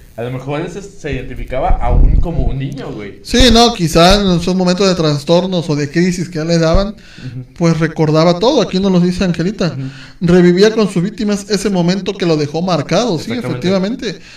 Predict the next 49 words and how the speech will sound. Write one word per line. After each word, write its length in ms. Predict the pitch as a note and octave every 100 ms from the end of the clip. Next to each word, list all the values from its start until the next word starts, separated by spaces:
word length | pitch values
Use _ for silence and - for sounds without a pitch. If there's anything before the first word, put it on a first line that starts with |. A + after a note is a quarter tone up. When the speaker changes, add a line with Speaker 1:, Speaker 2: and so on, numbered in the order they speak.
| - -
Speaker 2:
Le 80 | D3
decía 220 | C#3 E3
Max, 220 | F#3+ G3
el 120 | E3
simple 260 | D3 F#3 G#3
hecho 180 | G#3 G#3+
de 60 |
destrozarle 480 | E3 D#3+ D3 E3+ G3
la 120 | F3
cara 220 | - E3+ F#3
era 180 | F3+
por 140 | - D3+
algo, 320 | F#3+ D3+ C#3+ - - -
Speaker 1:
Sí. 80 | -
Speaker 2:
porque 220 | D3 D3+
él 100 | E3+
veía 240 | F#3 F3 F#3+
en 80 |
sus 140 | F3+ D#3
Speaker 1:
Correcto. 120 | E3+
Speaker 2:
víctimas 440 | - F3+ E3 D#3 -
algo. 460 | E3+ G3 F3 C#3 C3+ - - -
Y 40 |
es 80 | -
por 160 | F3+ E3
eso 180 | F3 F#3
que 120 | D3+
les, 240 | C#3+ C#3+ -
<clears throat> 240 | - G#3+ E3+
que 80 | D#3+
les 100 | D3+
destrozaba 420 | C#3 C#3+ D#3 E3+
la 80 | D#3+
cara, 320 | E3 F#3+ G3 - - - -
porque 360 | F#3+ F3 F3 F3
fue 160 | F3
lamentablemente 720 | F3 E3+ D#3+ E3+ E3 E3+ F3
lo 120 | D#3
que 60 | D3+
él 80 | D#3+
vivió. 340 | D#3 F3 G3 - - -
No 140 | D#3
es 100 | E3+
justificable, 680 | F#3 E3 C#3+ C#3 C#3 D#3+ F3+
desde 220 | D3 C#3
luego. 380 | C#3 D#3+ G#3+ C#4+ - - - -
No 140 | D#3 D#3+
es 100 | E3+
justificable, 800 | F#3+ - - C#3+ E3 F#3 A#3+